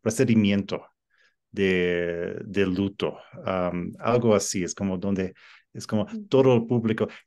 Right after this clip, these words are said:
Speaker 1: y tal vez me gustaría retomar este tema más adelante, pero como donde todo el público, am, sí es parte de, de un ritual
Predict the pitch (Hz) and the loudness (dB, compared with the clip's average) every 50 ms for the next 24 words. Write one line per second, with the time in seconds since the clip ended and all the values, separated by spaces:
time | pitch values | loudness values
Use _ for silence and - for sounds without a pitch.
0 | - _ _ 127 117 147 156 147 151 139 - - 139 - 135 120 113 120 113 113 | -20 _ _ 0 2 2 4 4 2 0 0 -4 -6 -4 -4 -4 -2 -2 -4 -4
1 | - 101 92 90 90 92 - - 95 95 92 92 87 - - - - 95 90 92 | -4 -6 -6 -4 -6 -6 -6 -4 -2 0 0 0 -2 -4 -10 -6 -4 -4 -2 -2
2 | 90 87 90 90 87 - - 87 90 90 90 90 90 90 - 95 80 92 98 90 | -4 -2 -4 -6 -6 -6 -8 -4 -2 0 0 0 -2 -2 -4 -6 -6 -4 -4 -4
3 | 92 92 - - 101 98 90 - - - _ _ _ - 104 98 95 - - - | -6 -6 -6 -4 -2 -2 -2 -4 -10 -20 _ _ _ -4 -2 -2 -2 -2 0 2
4 | 117 117 113 107 101 98 - - 104 98 90 98 95 95 90 - 92 90 87 82 | 4 6 6 6 4 4 0 -2 -4 -2 -2 -2 -4 -4 -4 -2 -2 0 0 -2
5 | 76 - - _ _ _ - 90 90 85 85 82 80 80 82 82 78 78 _ _ | -4 -8 -16 _ _ _ -4 -4 -2 -2 -4 -6 -10 -10 -12 -14 -16 -18 _ _
6 | _ _ _ _ _ _ _ _ - - - 107 92 90 87 - _ _ 110 107 | _ _ _ _ _ _ _ _ -18 -6 -4 -2 -2 -2 -4 -8 _ _ 0 0
7 | 107 104 - - - - _ - - - 85 - - - - 123 - 95 92 90 | 0 0 -2 -8 -14 -16 _ -14 -10 -10 -10 -10 -12 -18 -20 -12 -8 -4 -4 -2
8 | 87 87 90 92 90 87 95 90 92 - - 92 95 95 92 90 92 - - 104 | -2 -2 -4 -4 -6 -4 -4 -4 -4 -4 -4 -2 -2 -2 -2 -2 -4 -4 -4 -2
9 | 90 95 90 95 - | 0 2 2 0 -2